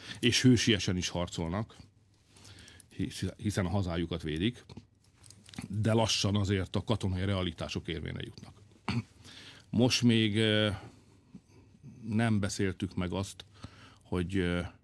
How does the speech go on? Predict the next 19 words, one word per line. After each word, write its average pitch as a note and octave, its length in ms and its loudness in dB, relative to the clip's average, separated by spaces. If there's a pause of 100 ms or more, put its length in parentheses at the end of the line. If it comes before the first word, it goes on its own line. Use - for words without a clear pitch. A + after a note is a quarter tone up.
(140)
mi G#2+ 200 2
lesz - 540 -4
abban F#2+ 300 -2
az F2 120 -2
esetben, E2+ 520 -2
hogyha E2+ 540 -6 (580)
az F2 160 -4
ukrán F#2 340 -2
front E2+ 300 -4
összeomlik. E2 640 -4 (180)
<clears throat> G#2+ 200 0
Tehát - 180 -6
ez F#2+ 60 -2
a F2+ 100 -4
kifejezés F2+ 540 -2
még F2+ 120 -2
nem F#2+ 160 0
hangzott E2 440 -4
el, A2 220 2